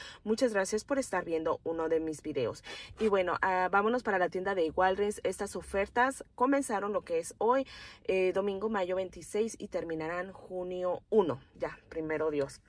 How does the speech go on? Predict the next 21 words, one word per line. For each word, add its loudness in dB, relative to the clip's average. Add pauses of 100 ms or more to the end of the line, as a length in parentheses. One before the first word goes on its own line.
(240)
junio -6
uno. -6 (840)
Y 0
bueno, 4 (500)
este, 10
me 10
vine 6
a 4
hacer 2
esta 0
oferta. 6
Esta -2
oferta 0
sí -4
me -2
costó -10
como -2
más -4
trabajo, 0
no -6
sé. -6